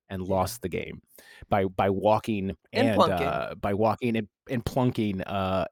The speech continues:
Speaker 1: and throwing a wild, a lot of wild pitches in one inning. They gave up seven runs, uh, on, and on no hits. And this ball, a lot of people feel like is contributing to that.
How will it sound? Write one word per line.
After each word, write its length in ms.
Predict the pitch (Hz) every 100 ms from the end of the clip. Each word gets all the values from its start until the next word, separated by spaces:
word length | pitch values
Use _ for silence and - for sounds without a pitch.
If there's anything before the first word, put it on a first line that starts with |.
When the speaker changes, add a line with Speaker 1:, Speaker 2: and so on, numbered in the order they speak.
| 113
Speaker 1:
and 280 | 107 104 -
throwing 240 | 120 110
a 40 | 104
wild, 280 | 98 98
a 40 | 110
lot 140 | 107
of 80 | 101
wild 220 | 101 98
pitches 260 | 107 98 98
in 100 | 101
one 160 | 98
inning. 220 | 98 95 92
They 80 |
gave 140 | 98 101
up 120 | 95
seven 320 | - 113 101
runs, 480 | 101 104 98 92 - -
uh, 320 | 98 92 92 -
on, 180 | 101 104
and 160 | 101 -
on 220 | 104 196
no 240 | 190 87 90
hits. 480 | - - - - - _
And 240 | 107 101 90 -
this 260 | 101 113 -
ball, 460 | 120 113 107 95
a 20 |
lot 200 | 104 101
of 40 | 101
people 240 | 107 101
feel 160 | 95 101
like 140 | 95
is 120 | 92 -
contributing 440 | 101 107 95 95
to 80 | 98
that. 220 | 92 92